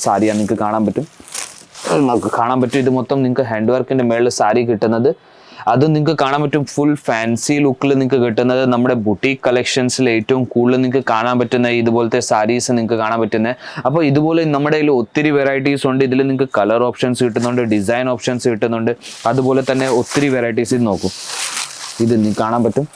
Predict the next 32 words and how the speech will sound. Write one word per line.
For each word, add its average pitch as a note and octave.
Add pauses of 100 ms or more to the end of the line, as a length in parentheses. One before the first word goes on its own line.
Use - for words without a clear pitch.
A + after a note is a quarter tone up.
ഇതിൽ A#2 (140)
തന്നെ C3
വേറെ A#2+
തരം B2+
നിങ്ങൾക്ക് B2
ഡിസൈൻസ് A#2+
കിട്ടുന്നുണ്ട്, A#2+ (120)
കളർ A2
ഓപ്ഷൻസ് A#2
കിട്ടുന്നുണ്ട്. A2+
ഇതിൻ്റെ A2+
മേളിൽ A2+
നിങ്ങൾക്ക് A2+
കാണാൻ G#2+
പറ്റും A#2
ചെറിയ A2+
ചെറിയ A#2+
സ്റ്റോൺ A#2 (100)
വർക്കിൻ്റെ A2+
വർക്ക് G#2+
നിങ്ങൾക്ക് A#2+
കാണാൻ A2+
പറ്റും, A2
ഷെറോഷ്കി G#2+
ഡയമണ്ട് B2
വർക്കിൻ്റെ A#2
വർക്ക് A2
നിങ്ങൾക്ക് A2+
കാണാൻ G#2+
പറ്റും. G#2+ (340)
അതുപോലെ E3
തന്നെ D3+